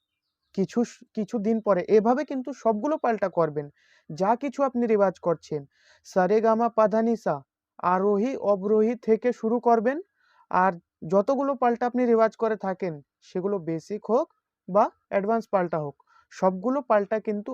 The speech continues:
এভাবে আপনারা প্র্যাকটিস করবেন। আলাদা সময় বের করবেন এই প্র্যাকটিসটা করার জন্য। ঠিক আছে? আপনি এক ঘন্টা, দু ঘন্টা রেওয়াজ করছেন, প্র্যাকটিস করছেন, সেটা আলাদা, কিন্তু এটা করার জন্য আলাদা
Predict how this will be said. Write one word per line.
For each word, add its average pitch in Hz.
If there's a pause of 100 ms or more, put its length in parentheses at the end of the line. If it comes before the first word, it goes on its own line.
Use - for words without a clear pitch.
এভাবে 180
আপনারা 170 (380)
প্র্যাকটিস 180
করবেন। 147 (420)
আলাদা 190
সময় 208
বের 202
করবেন 220 (260)
এই 202
প্র্যাকটিসটা 190
করার 160
জন্য। 147 (500)
ঠিক 202
আছে? 220 (460)
আপনি 160
এক 180
ঘন্টা, 170
দু 190
ঘন্টা 170
রেওয়াজ 185
করছেন, 185
প্র্যাকটিস 208
করছেন, 202
সেটা 214
আলাদা, 202 (440)
কিন্তু 196 (100)
এটা 196
করার 220
জন্য 214 (440)
আলাদা 180